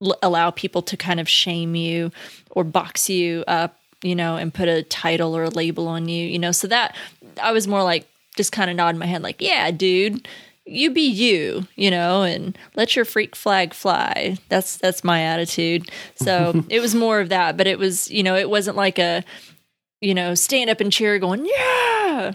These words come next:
Speaker 1: you know, anything like that. Um, but it didn't fall as flat for me, but I totally get what you're saying. Poor Sean,
Speaker 2: But
Speaker 1: you're
Speaker 2: yeah,
Speaker 1: getting
Speaker 2: not
Speaker 1: burned
Speaker 2: really
Speaker 1: out.
Speaker 2: much to say there, but yeah, just my, uh, my number four is kind of that cliche moment, uh, with Philo getting pinned with the murders.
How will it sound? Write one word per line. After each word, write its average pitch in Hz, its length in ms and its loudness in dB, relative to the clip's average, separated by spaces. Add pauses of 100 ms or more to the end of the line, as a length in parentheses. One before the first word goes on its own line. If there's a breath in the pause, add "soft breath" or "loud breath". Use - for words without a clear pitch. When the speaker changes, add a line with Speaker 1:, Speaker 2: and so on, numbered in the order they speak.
Speaker 1:
you 175 140 -6
know, 156 100 -6
anything - 280 -8
like - 240 -6
that. - 320 -2 (240)
Um, 202 360 -2 (920)
but 220 100 4
it 226 60 4
didn't 180 540 0
fall - 280 0
as - 120 -4
flat - 260 -2
for - 120 -10
me, - 200 -6
but 185 140 0
I 185 60 4
totally 185 300 -2
get - 180 -4
what - 100 -4
you're - 80 -2
saying. 180 460 -2 (1800 loud breath)
Poor - 140 -4
Sean, - 180 2
Speaker 2:
But 190 120 0
Speaker 1:
you're 180 100 -2
Speaker 2:
yeah, 190 80 4
Speaker 1:
getting 202 140 -2
Speaker 2:
not 233 120 0
Speaker 1:
burned 240 120 2
Speaker 2:
really 202 120 4
Speaker 1:
out. 180 80 2
Speaker 2:
much 175 220 0
to 147 100 -4
say 123 240 2
there, 104 200 2
but 92 100 -2
yeah, 98 180 2
just 127 300 -4
my, 123 360 2
uh, 87 40 -2
my 107 140 0
number 101 260 0
four 98 240 0
is 87 100 -2
kind 101 160 0
of 90 60 2
that - 160 -2
cliche 101 420 2
moment, 87 400 2 (180)
uh, 95 160 4
with 87 200 0
Philo 90 560 2
getting 85 280 0
pinned 90 300 2
with 85 180 0
the 80 100 -2
murders. 76 580 -2